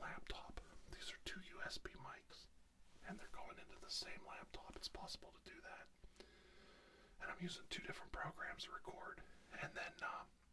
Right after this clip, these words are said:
I'm feeding one left and feeding one right. That all works, but when I, like I said, when I rendered the video, for some reason it flipped it. I don't know why, and only with that one set of headphones, so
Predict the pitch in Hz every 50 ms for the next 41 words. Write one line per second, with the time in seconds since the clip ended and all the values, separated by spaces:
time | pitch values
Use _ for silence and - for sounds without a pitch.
0 | - - - - - - - - - - - - - - - - - - - -
1 | - - - - - - - - - - - - - - - - - - - -
2 | - - - - - - - - - - - - - - - - - - - -
3 | - - - - - - - - - - - - - - - - - - - -
4 | - - - - - - - - - - - - - - - - - - - -
5 | - - - - - - - - - - - - - - - - - - - -
6 | - - - - - - - - - - - - - - - - - - - -
7 | - - - - - - - - - - - - - - - - - - - -
8 | - - - - - - - - - - - - - - - - - - - -
9 | - - - - - - - - - - - - - - - - - - - -
10 | - - - - - - - - - - - - - - - - - - - -
11 | - - - - - - - - - - - - - - - - - - - -
12 | - - - - - - - - - - - - - - - - - - - -
13 | - - -